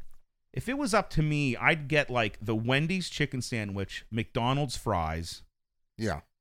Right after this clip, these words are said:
Speaker 2: yeah.
Speaker 1: Probably McDonald's nuggets. I'm not sure, though.
Speaker 2: Really?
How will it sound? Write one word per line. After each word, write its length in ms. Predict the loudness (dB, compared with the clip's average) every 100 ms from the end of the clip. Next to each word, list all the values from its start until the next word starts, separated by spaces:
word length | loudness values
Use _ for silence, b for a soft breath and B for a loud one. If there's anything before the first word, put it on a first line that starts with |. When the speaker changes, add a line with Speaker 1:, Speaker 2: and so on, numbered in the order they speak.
| _
Speaker 2:
yeah. 140 | -14 -14 -8
Speaker 1:
Probably 840 | -4 0 2 2 2 0 2 2 4
McDonald's 840 | 2 0 0 2 4 2 -2 -2
nuggets. 560 | -2 -2 -4 -6 -10 -6
I'm 120 | -4
not 180 | -2 -4
sure, 320 | -4 -4 -4
though. 120 | -2
Speaker 2:
Really? 520 | 0 2 2 0 -2